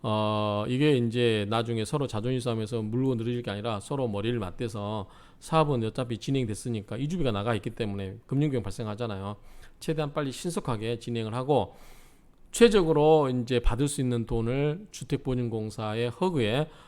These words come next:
어, 받고 선분양으로 하는 게 좋지 않을까 싶어요. 후분양을 해버리면 지금 조합원이 천 명에 천 명, 그 사업비가 어마어마하게 크지 않을까 싶어요.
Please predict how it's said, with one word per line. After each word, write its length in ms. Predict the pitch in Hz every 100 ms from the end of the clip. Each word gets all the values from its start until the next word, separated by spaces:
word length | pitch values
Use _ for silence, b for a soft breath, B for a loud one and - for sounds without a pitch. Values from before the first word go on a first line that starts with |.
| B -
어, 200 | - 104
받고 320 | - - 147 131
선분양으로 540 | 202 202 233 196 156
하는 180 | 175 170
게 60 |
좋지 220 | - 117 113
않을까 200 | 101 98
싶어요. 400 | - - 98 95
후분양을 420 | - 208 214 170 156
해버리면 400 | 165 143 123 113
지금 160 | 120
조합원이 420 | 113 135 135 120
천 220 | - 214 214
명에 220 | 190 -
천 180 | 151 156
명, 180 | 110 95 B B B -
그 100 | 139
사업비가 560 | - 190 196 - 110
어마어마하게 640 | 104 123 131 120 117 113 107
크지 220 | - 147
않을까 240 | 107 104
싶어요. 520 | 101 - 101 135 160